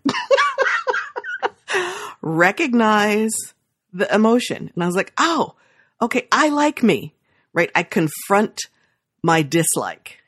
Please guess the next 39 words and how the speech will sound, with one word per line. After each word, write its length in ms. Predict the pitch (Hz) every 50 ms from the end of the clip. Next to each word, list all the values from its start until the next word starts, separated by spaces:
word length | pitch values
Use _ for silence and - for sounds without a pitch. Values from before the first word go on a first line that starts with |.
| _ -
And 140 | 160 165
I 100 | 160 165
think, 180 | 165 175 113 -
"Where'd 220 | 139 180 214 226
that 180 | 214 226 226 226
come 220 | - 214 202 214
from? 240 | - 170 127 120 135
What 140 | 147 151 -
did 120 | - 185
I 140 | 196 196 190
do? 300 | 180 143 151 131 131 147 - - - - -
How 180 | - - 147 151
did 160 | 180 175 180
I 100 | 175 180
feel? 500 | - - - 156 143 147 143 147 151 - - - - - _ _
Where 240 | - 151 160 156 165
did, 200 | 190 202 190 - _ _ _ _ _ _ _ _ _ _ _ _ _ _ _ _ _ -
what 240 | 165 185 226 - -
made 280 | 196 185 185 180 165
me 280 | 175 175 170 165 135 135 -
dislike 460 | 185 196 208 - 180 180 180 180 -
myself? 640 | 160 131 123 - - - - - - - - _ _ _ _ _ _ _ _ _ _ _ _
What 280 | - 147 175 208 - -
am 140 | 208 190 185
I 140 | 185 196
taking 440 | 202 - - 185 170 - 185 156 147
on 200 | 139 139 139 143
that 160 | 139 151 147
is 140 | 151 139 135
not 260 | 151 147 151 - - _ -
of 260 | 156 196 214 175 143
me?" 360 | 143 131 113 80 113 170 - _ _ _
'Cause 140 | - 202 180 208
I 80 | 254
was 160 | 262 294 285 -
created 720 | - - - 170 143 151 165 165 156 110 - - - - _ _
to 120 | - 165 147
love 260 | 139 147 139 127 123
me. 220 | 127 110 110 -